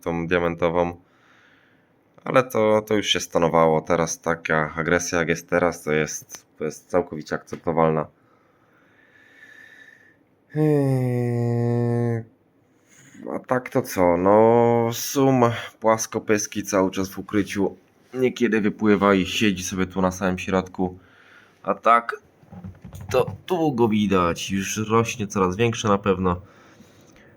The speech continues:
Bo już z pyskiem wystaje ponad tą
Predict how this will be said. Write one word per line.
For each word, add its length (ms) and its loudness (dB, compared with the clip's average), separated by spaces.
Bo 160 -4
już 180 -6
z 80 -10
pyskiem 560 -2
wystaje 540 -2
ponad 460 0
tą 340 0